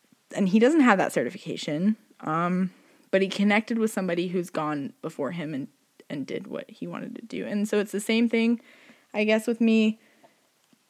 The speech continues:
learning Vedic astrology. I just learned, I was like, "I'm gonna go out and find people who are, who know the things I wanna know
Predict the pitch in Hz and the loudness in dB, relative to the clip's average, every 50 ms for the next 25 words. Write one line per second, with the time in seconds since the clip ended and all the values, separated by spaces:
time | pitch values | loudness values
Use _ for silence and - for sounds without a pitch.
0 | _ - 208 208 214 214 226 277 381 440 381 - 220 - - 196 170 170 170 151 | _ 2 2 4 4 4 4 4 4 4 4 2 0 2 2 4 4 4 4 2
1 | 160 170 165 - - 165 185 196 208 208 208 - 170 190 190 190 - - 160 180 | 0 0 0 0 2 2 2 2 0 -2 -4 -4 -4 -2 -2 -2 -2 0 0 0
2 | 185 190 190 185 185 175 139 117 - _ _ _ _ - 196 185 202 247 285 262 | 0 0 0 0 0 0 0 -4 -10 _ _ _ _ -8 -4 -2 2 2 2 4
3 | 208 185 175 175 180 202 208 226 226 220 - 170 165 180 196 214 - - 190 - | 4 6 6 6 6 4 4 2 0 0 0 -2 0 0 0 -2 -2 -4 -6 -6
4 | 175 175 185 196 202 190 180 190 196 180 175 170 165 170 180 180 - - - - | -6 -4 -4 -4 -4 -4 -4 -4 -2 -2 0 0 0 -2 -2 -4 -8 -14 -20 -20
5 | - - - 196 190 185 196 202 226 254 269 - 277 262 254 240 233 165 185 190 | -20 -8 -4 -2 2 4 4 4 4 2 2 4 6 6 6 6 6 4 4 2
6 | 185 185 165 165 160 151 160 160 165 - | 2 0 -2 -2 -4 -4 -4 -4 -4 -4